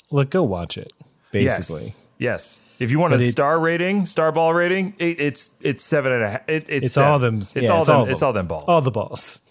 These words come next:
Speaker 2: It's
Speaker 1: 'Cause it,
Speaker 2: seven
Speaker 1: it's
Speaker 2: Earth balls and, like, three Namekian balls.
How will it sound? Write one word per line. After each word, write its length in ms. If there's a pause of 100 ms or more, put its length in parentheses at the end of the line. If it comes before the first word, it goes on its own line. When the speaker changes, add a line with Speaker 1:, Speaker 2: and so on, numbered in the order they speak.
(960)
Speaker 2:
It's 160
Speaker 1:
'Cause 0
it, 40
Speaker 2:
seven 280
Speaker 1:
it's 300
Speaker 2:
Earth 40
balls 520
and, 340
like, 200
three 440
Namekian 560
balls. 480